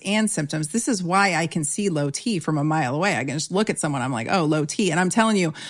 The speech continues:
most dudes in Oregon have low T. I was just in Texas, lots of good testosterone there. I think it's probably because of the sun. T-, straight up, like,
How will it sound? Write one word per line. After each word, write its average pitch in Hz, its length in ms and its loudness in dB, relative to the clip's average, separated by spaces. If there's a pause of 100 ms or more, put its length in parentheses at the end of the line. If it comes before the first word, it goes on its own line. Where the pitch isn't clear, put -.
(180)
most 226 360 6
dudes 226 240 4
in 185 80 4
Oregon 180 340 4
have 170 160 4
low 160 200 4
T. 147 360 0 (120)
I 196 100 6
was 214 140 6
just 226 160 0
in 190 60 2
Texas, 269 600 0 (380)
lots 202 420 4
of 185 80 0
good 190 260 2
testosterone 170 680 2
there. 131 180 0
I - 60 2
think 208 200 2
it's 214 140 0
probably 202 580 2
because 175 300 0
of - 60 -12
the - 80 -4
sun. 175 440 2 (720)
T-, 202 140 -4
straight - 400 2
up, 185 260 2
like, 170 140 0